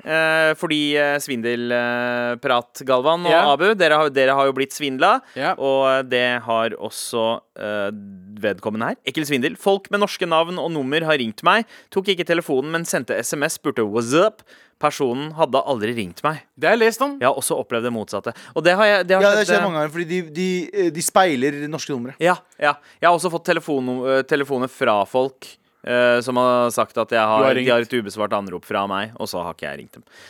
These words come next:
Speaker 1: Så,
Speaker 3: Ja.
Speaker 1: eh,
Speaker 2: Er det
Speaker 1: mitt
Speaker 2: så
Speaker 1: nummer har blitt
Speaker 2: enkelt å bare
Speaker 1: sperret.
Speaker 2: ta
Speaker 3: Du, du
Speaker 2: andres nummer, liksom?
Speaker 3: Ja, så var jeg der en gang, husker du da de ringte deg, Abu? Nei, Sandeep, og så sa hun dama sånn, «Hei, jeg har barna dine, hvorfor tar du ikke telefonen når jeg ringer deg? Du, hvorfor tar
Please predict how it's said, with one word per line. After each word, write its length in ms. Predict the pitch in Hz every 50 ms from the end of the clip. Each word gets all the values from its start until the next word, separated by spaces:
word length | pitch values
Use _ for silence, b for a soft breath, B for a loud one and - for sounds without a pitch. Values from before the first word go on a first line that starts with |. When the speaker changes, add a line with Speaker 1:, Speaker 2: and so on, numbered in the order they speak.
| B B
Speaker 1:
Så, 140 | - 127 123
Speaker 3:
Ja. 140 | 139 147 151
Speaker 1:
eh, 100 | 139 120 120
Speaker 2:
Er 40 | 120
det 80 | 196 240
Speaker 1:
mitt 80 | 247
Speaker 2:
så 100 | - 139 190
Speaker 1:
nummer 140 | 202 -
har 80 | 190 175
blitt 140 | 147 139 -
Speaker 2:
enkelt 40 | 165
å 120 | - -
bare 100 | 170 170
Speaker 1:
sperret. 140 | 175 170 160
Speaker 2:
ta 60 | 165
Speaker 3:
Du, 60 | 160
du 40 | 143 127 131
Speaker 2:
andres 120 | 131 123 113
nummer, 180 | 120 117 120
liksom? 300 | 123 135 151 202 226 214 - -
Speaker 3:
Ja, 160 | 170 175 180
så 100 | 175 190
var 120 | 190 170
jeg 80 | 147 156
der 100 | 175 190
en 60 | 185
gang, 260 | 185 170 160 156 160 151
husker 160 | 156 - - 151
du 40 | 147
da 120 | 139 143 143
de 160 | 139 143 143
ringte 200 | 139 131 107 - 117
deg, 100 | 113 113
Abu? 240 | 110 110 123 131 127 -
Nei, 460 | 151 139 131 131 127 127 127 127 127 120
Sandeep, 300 | 123 127 120 139 135 143
og 80 | 143
så 100 | 135 131
sa 360 | - - 143 135 131 127 123
hun 300 | 120 123 131 131 127 127
dama 240 | 123 127 120 110 110 104
sånn, 260 | 113 113 113 113 110 110
«Hei, 140 | 110 117 117
jeg 100 | 117 113
har 80 | 117 117
barna 240 | 120 117 107 101 98
dine, 140 | 98 101 110
hvorfor 180 | 107 104 117
tar 160 | - - 110 101
du 80 | 101
ikke 100 | - 113
telefonen 440 | - 117 113 110 - 120 107 104 98
når 80 | 110 107 107
jeg 20 | 107
ringer 160 | 101 90 90
deg? 280 | 98 120 139 135 120 - - - 123 120 120
Du, 60 | 123 127
hvorfor 220 | 123 127 120 -
tar 120 | - 123